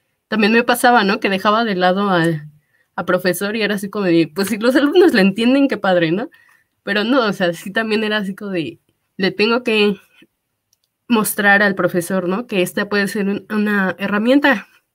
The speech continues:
viable, ¿no? Para que la aplique justamente. Porque como dice Fátima, ah, lo que más quisiera, o, o quisiéramos, es que realmente tuviera una utilidad, ¿no? En el mundo real.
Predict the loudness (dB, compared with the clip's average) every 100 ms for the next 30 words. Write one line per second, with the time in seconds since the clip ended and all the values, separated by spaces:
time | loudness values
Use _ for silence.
0 | _ -4 0 2 2 2 2 0 -2 -8
1 | -10 -6 -8 -8 -12 -12 -12 -12 -8 -4
2 | -4 -4 _ -20 -20 -16 -8 -6 -4 0
3 | 0 0 -4 -6 -4 -6 -6 -12 -20 -20
4 | _ -6 -2 -2 -2 -4 -4 0 2 4
5 | 2 0 _ _ _ 2 2 2 -4 -12
6 | -8 -4 -2 -2 0 0 -2 -6 -6 -6
7 | -6 -12 _ -14 -10 -6 -4 -2 -2 -4
8 | -6 -12 -8 -6 -4 -2 0 0 -2 -4
9 | -2 0 2 2 0 2 2 2 2 0
10 | -2 -2 0 2 4 2 2 -2 -4 -6